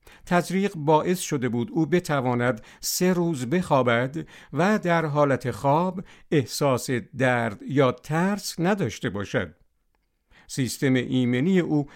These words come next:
بدون ترس و درد به طور طبیعی او را درمان کرده بود. نگرانی و تنش مزمن با سیستم ایمنی همه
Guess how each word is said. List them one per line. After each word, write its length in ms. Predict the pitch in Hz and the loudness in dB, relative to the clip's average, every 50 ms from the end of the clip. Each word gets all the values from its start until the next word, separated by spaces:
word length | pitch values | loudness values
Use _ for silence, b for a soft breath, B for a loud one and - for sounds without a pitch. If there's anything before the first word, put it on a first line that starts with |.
| B B B - 131 127 | B B B -14 -2 2
بدون 460 | 156 202 220 208 214 190 185 170 165 156 | 4 4 4 6 4 4 4 4 2 0
ترس 560 | - _ - - 160 156 147 139 - - - | -4 _ -2 0 2 2 0 0 -4 -4 -4
و 120 | 139 123 | -2 -2
درد 680 | 95 95 101 120 123 123 131 151 170 175 175 139 139 120 b b b b b b b _ | -4 -2 2 2 4 4 2 0 -2 -6 -8 -10 -12 -14 b b b b b b b _
به 100 | - 160 | -2 -2
طور 320 | 156 - 220 226 226 220 208 | 2 4 4 4 6 4 2
طبیعی 720 | 214 - - 165 151 117 123 117 - 107 110 113 113 b b b b _ | 0 0 0 0 0 0 -2 -4 -2 -2 -2 -2 -2 b b b b _
او 160 | - 151 139 131 | 0 0 2 4
را 140 | 131 123 | 4 2
درمان 580 | 120 110 104 139 135 127 123 123 156 175 175 139 | 2 2 2 4 4 4 4 2 0 0 0 -2
کرده 340 | - 131 117 98 82 92 95 | -2 -2 -2 -2 -4 -6 -8
بود. 320 | 82 87 - - _ _ _ _ _ _ _ _ _ _ _ _ _ _ _ _ _ b b b b - | -10 -12 -14 -16 _ _ _ _ _ _ _ _ _ _ _ _ _ _ _ _ _ b b b b -2
نگرانی 580 | 143 139 131 139 135 131 127 123 123 131 127 | 0 2 4 4 4 4 4 2 2 2 2
و 320 | 120 107 123 123 123 120 117 b b b b - | 2 2 2 2 2 0 -2 b b b b -4
تنش 460 | - 147 135 127 120 117 110 - - | -2 0 0 2 0 0 -2 -2 0
مزمن 1080 | 135 120 113 107 107 120 135 131 101 92 101 107 107 107 107 117 127 143 170 175 180 180 - _ _ _ _ _ _ - | 0 0 0 2 2 2 2 2 0 -2 -4 -2 -2 0 0 0 0 -2 -4 -4 -6 -8 -12 _ _ _ _ _ _ 0
با 180 | 147 185 214 | 4 4 4
سیستم 480 | 220 - - 214 185 - - 180 156 151 | 4 2 -2 -4 -4 -2 -2 0 2 2
ایمنی 720 | 151 147 - - 139 131 127 120 120 117 107 107 107 107 | 2 2 0 0 0 2 2 2 0 0 0 0 0 0
همه 500 | 107 107 98 113 113 104 101 113 123 131 | -2 -2 -2 -2 -2 0 0 0 -2 -4